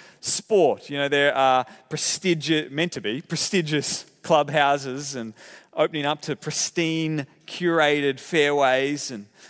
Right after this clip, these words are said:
perfectly cut grass across rolling hills. And on Monday, on the one hand, we kind of had it as, as good as you can get. You know, I took a whole day off to, to play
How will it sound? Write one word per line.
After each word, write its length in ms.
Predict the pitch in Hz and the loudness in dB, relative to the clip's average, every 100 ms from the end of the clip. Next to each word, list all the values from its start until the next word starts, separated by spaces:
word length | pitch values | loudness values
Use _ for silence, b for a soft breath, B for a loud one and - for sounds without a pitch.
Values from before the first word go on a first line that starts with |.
| B _ | B _
perfectly 420 | 185 175 165 156 | -4 -2 -2 -4
cut 320 | - 185 - | -2 -6 -6
grass 960 | 139 143 147 143 151 180 - - - - _ b b - | -8 0 2 4 2 0 -4 -4 -8 -12 _ b b -12
across 300 | - 156 151 | -6 -4 0
rolling 480 | 156 156 151 147 131 | 2 2 0 -4 -6
hills. 640 | 156 143 143 147 - - B B B B B B B B B | -4 -2 -2 -6 -8 -10 B B B B B B B B B
And 120 | 196 | 0
on 80 | 233 | 2
Monday, 280 | 294 302 180 | 4 6 4
on 300 | 202 202 208 190 | 4 2 -4 -2
the 80 | |
one 160 | 202 247 | 2 4
hand, 240 | 185 160 | 2 2
we 80 | 185 | 0
kind 160 | 190 170 | 0 2
of 40 | |
had 160 | 175 165 | 2 2
it 120 | 156 | 0
as, 180 | 147 - | -2 -2
as 220 | 160 131 | -2 0
good 260 | 170 170 160 | 2 2 2
as 420 | 147 143 135 160 | 4 2 2 -6
you 80 | 151 | -10
can 140 | 131 127 | -10 -6
get. 160 | 196 | -4
You 100 | 123 | -2
know, 100 | 127 | -4
I 40 | 135 | -4
took 180 | 143 | -6
a 60 | 123 | -6
whole 120 | 131 | -2
day 140 | 123 156 | -2 -2
off 160 | 170 | -4
to, 140 | 143 120 | -8 -12
to 120 | - | -12
play 460 | - 127 123 113 | 0 2 2 -2